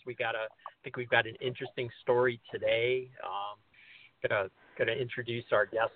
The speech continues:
here in just one second, but, uh, anyway, Happy New Year to everybody that's listening, and, and our tenth year anniversary in a bit. Yeah, so that it's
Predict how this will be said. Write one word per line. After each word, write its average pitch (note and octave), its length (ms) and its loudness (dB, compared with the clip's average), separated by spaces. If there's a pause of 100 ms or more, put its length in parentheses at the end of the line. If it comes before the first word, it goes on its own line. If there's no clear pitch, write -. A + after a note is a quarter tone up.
here C3 200 8
in A2+ 80 0
just A#2 180 -10
one G#2+ 220 -6
second, A#2+ 440 -2
but, G#2+ 400 -2
uh, G#2+ 240 2 (960)
anyway, D3 260 6
Happy E3+ 240 2
New D#3 120 -10
Year D#3 180 -4
to C#3+ 60 -2
everybody C#3 360 -4
that's C3 180 -6 (100)
listening, D3+ 460 -8
and, B2+ 280 -8
and C3 140 -2
our C3 100 0
tenth C#3+ 240 -2
year D#3+ 160 2
anniversary D#3 520 0
in A#2 80 -4
a G#2+ 40 -10
bit. A2 260 -4
Yeah, C#3 280 2
so C3 80 2
that B2+ 140 4 (100)
it's C3 120 -10